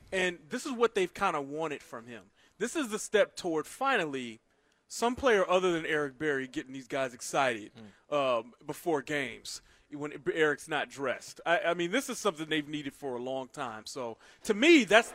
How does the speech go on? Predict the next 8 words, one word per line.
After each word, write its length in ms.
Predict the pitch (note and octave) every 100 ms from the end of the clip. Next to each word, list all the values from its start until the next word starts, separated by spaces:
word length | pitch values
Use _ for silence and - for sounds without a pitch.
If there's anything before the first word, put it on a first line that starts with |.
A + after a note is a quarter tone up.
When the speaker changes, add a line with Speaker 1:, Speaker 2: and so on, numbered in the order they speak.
| -
Speaker 1:
that's 220 | G3 C4
what 140 | F#3+ E3
it 80 |
tells 220 | - D#3 C#3
me. 240 | D#3 A#2+ - - _ _
Like, 180 | E3 - _ _
finally, 720 | - A3 G#3+ F3 C3 A2 A2 _ _ _ _ _
right, 340 | C#3 C#3+ D3